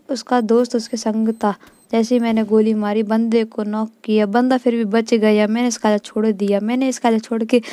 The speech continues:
बंदे को पूरा finish कर दिया। Finish करने के बाद कुछ बंदे मेरे को finish करने आ गए और ये क्या निड के साथ स्वागत कर दिया। यो, यो, यो, यो rapper, यो, यो, यो rapper, रै-, जायंट गेमर वन million। rapper बेटा, बहुत ही तगड़ा।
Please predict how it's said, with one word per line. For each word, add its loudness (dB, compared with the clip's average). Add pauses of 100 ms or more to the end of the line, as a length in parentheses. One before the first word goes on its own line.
(160)
बंदे 2
को 2
पूरा 2
finish 0
कर 2
दिया। 4
Finish 2
करने 4
के 4
बाद 4 (440)
कुछ 4
बंदे 4
मेरे 4
को 2
finish 2
करने 2
आ 6
गए 4
और 4
ये 6
क्या 4
निड 6
के 2
साथ 4
स्वागत 4
कर 4
दिया। 6
यो, 4
यो, 4 (520)
यो, 4
यो 6
rapper, 4 (580)
यो, 4
यो, 8
यो 6
rapper, 4
रै-, 4
जायंट 2
गेमर 2
वन 2
million। 2 (680)
rapper 0
बेटा, 4 (640)
बहुत -2
ही 4
तगड़ा। 2